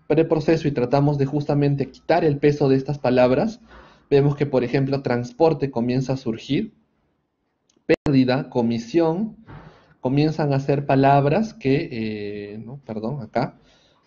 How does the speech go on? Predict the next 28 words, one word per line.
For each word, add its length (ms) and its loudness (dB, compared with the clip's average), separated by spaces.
vemos 360 0
que 80 0
acá 140 0
ya 160 2
transporte, 720 0
¿no? 320 -4
Se 140 -8
está 200 -2
notando 460 0
más, 320 0
acá 420 -2
no 200 2
lo 120 4
veíamos 540 2
tan 140 -2
claramente, 760 0
pérdida, 640 2
comisión, 760 0
¿no? 100 -2
Entonces, 400 0
al 140 2
momento 420 2
de 80 2
nosotros 540 -2
ir 180 -2
retirando 560 0
ciertas 380 -2
palabras, 600 0